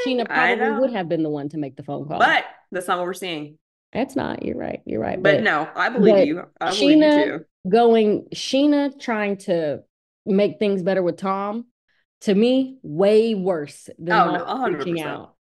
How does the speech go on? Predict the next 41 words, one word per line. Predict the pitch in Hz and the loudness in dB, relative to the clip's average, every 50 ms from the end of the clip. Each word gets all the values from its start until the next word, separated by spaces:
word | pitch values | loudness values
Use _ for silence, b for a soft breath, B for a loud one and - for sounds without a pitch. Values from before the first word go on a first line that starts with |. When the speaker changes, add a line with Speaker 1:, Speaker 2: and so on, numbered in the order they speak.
| _ _ - | _ _ -6
Speaker 2:
to | 208 190 190 185 | -4 -4 -4 -4
check | - 214 180 180 - | -6 -6 -6 -6 -6
on | - 175 170 165 | -6 -4 -4 -4
Raquel's | 160 160 - 170 156 151 147 | -6 -6 -4 -4 -4 -2 -2
mental | 165 165 151 - 147 147 147 147 - _ | -2 -4 -4 -4 -8 -8 -8 -10 -12 _
well-being. | - 180 156 151 123 104 95 98 156 - _ _ _ _ _ _ _ _ | -2 -2 0 0 -2 -4 -8 -10 -10 -12 _ _ _ _ _ _ _ _
Speaker 1:
I | - 196 226 277 349 | -10 -8 -6 -6 -6
agree. | 381 247 165 143 - - - - 170 - _ _ _ _ - | -6 -4 -4 -4 -4 -6 -8 -10 -12 -14 _ _ _ _ -8
Speaker 2:
Yeah. | 156 - - | -8 -6 -2
Speaker 1:
But | 180 214 240 | 0 2 4
also, | 247 277 302 302 - 226 190 175 151 143 147 170 - - | 4 2 2 -2 -2 0 0 0 0 0 -2 -6 -8 -8
Lala | 190 208 214 220 220 | -6 -4 -4 -2 -2
wasn't | 220 220 208 196 - | -2 -4 -6 -6 -6
reaching | 190 226 226 208 _ _ 226 - 233 214 | -8 -8 -8 -8 _ _ -16 -12 -8 -6
out | 220 233 226 226 | -6 -6 -6 -8
to | - | -10
check | - 190 170 - | -10 -10 -8 -6
on | 156 143 147 | -6 -6 -6
her | 156 143 | -6 -8
mental | 147 143 135 139 160 131 135 127 120 _ _ _ _ _ _ - | -8 -8 -8 -10 -10 -10 -10 -10 -12 _ _ _ _ _ _ -14
well-being. | 131 127 - 123 - - | -12 -10 -8 -8 -4 2
Speaker 2:
We | 320 349 339 | 4 4 4
Speaker 1:
She's | 381 381 | 4 2
Speaker 2:
don't | 349 269 | 2 2
Speaker 1:
trying | 240 220 208 202 | 2 2 2 4
to | 180 | 4
Speaker 2:
know | 196 | 4
Speaker 1:
get | 202 | 4
Speaker 2:
what | 196 202 | 2 2
Speaker 1:
her | 214 | 2
Speaker 2:
the | - | 0
Speaker 1:
on | 180 - | 0 2
the | 262 | 2
Speaker 2:
conversation | 247 208 170 151 170 151 151 | 4 4 2 0 -2 -8 -10
Speaker 1:
show. | - _ _ _ _ _ _ _ _ _ | -14 _ _ _ _ _ _ _ _ _
Speaker 2:
Well, | - 208 208 196 190 185 175 - _ _ _ _ _ _ _ _ _ _ _ - | -2 0 0 0 -2 -4 -6 -10 _ _ _ _ _ _ _ _ _ _ _ -2
from | 254 247 254 | 0 2 4
the | 247 | 4
Speaker 1:
Yes. | 240 202 165 | 4 4 4
Speaker 2:
production | - 285 - - - - 196 180 - | 2 2 0 -4 -8 -10 -10 -8 -4
standpoint, | - 175 165 160 151 - 143 139 113 104 - | -2 -2 -2 -2 -4 -6 -8 -10 -10 -10 -14